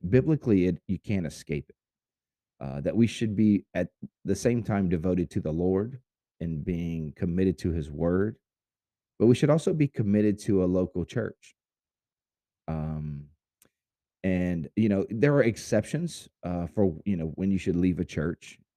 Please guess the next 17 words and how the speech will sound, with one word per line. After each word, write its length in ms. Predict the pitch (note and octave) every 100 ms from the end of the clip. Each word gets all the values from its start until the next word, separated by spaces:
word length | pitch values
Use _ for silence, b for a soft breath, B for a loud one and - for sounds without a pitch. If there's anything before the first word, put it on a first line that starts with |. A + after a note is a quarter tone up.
| _
Uh, 300 | B1 A#1 B1+ -
obviously, 440 | D#2+ D#2+ - A2
if 120 | C3+
there's 280 | E2+ D#2+ - _ _ _ _ _ -
a 40 | -
heresy 800 | - F2+ F2 - F#2 F2 G#2
or 240 | F2+ C2+ C2 -
toxicity, 960 | F#2+ - - F2+ - F2 F2 F2+ G#2+ E2+
or, 180 | A#1+ E2
uh, 60 | D#2+
certainly 340 | - A2 F#2 F2
if 80 |
there's 220 | D#2+ D#2 -
spiritual 500 | - G2+ F2+ - D2+
abuse 440 | C#2+ F2+ F#2+ -
going 340 | D#2+ D#2 C#2+
on, 380 | C#2+ C#2+ D#2 A2+